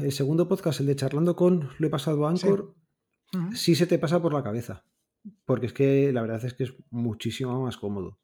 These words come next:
Speaker 1: En
Speaker 2: Ujú.
Speaker 1: Anchor lo mismo, suelves el vídeo para arriba, o sea, el audio para arriba y ya está, y te despreocupas, te lo hace todo.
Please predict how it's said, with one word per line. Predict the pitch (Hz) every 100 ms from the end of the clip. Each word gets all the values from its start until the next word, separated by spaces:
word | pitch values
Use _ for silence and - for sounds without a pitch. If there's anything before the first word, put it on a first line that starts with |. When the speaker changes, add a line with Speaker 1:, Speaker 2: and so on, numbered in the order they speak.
| _ _ _
Speaker 1:
En | - 107 117
Speaker 2:
Ujú. | 120
Speaker 1:
Anchor | 139 139
lo | 123
mismo, | 120 127 110 -
suelves | - 113 113 113
el | 107
vídeo | 113 113
para | 135 135
arriba, | 151 156 170 185 151
o |
sea, | 117
el | 120
audio | 131 117
para | 120
arriba | 151 180 - _ _ _ _ _ _ _ _
y | 104 101
ya | 95
está, | - 98 98 _
y | 107 117
te | 101
despreocupas, | 92 101 90 110 110 -
te | 101 98
lo | 98 95
hace | 104 120
todo. | 110 110 98